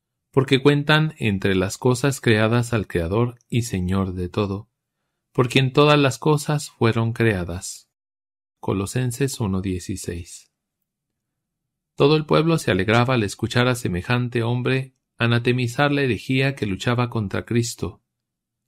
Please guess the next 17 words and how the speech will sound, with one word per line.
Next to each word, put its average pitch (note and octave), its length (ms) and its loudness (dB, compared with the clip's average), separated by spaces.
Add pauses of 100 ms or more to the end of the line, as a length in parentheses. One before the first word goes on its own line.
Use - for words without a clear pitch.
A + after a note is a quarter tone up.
Toda C#3+ 240 4
la D3 100 4
ciudad B2 380 2
corría A#2 640 0
para F#2+ 200 -2
ver G#2+ 180 0
a A2+ 60 0
Antonio. G#2+ 540 -2 (500)
También G#2 300 2
los A#2+ 140 4
paganos A#2+ 600 2
e G#2+ 60 -6
incluso B2 460 0
los B2+ 200 2
mal C#3 180 0
llamados D3 440 0
sacerdotes G#2+ 840 -4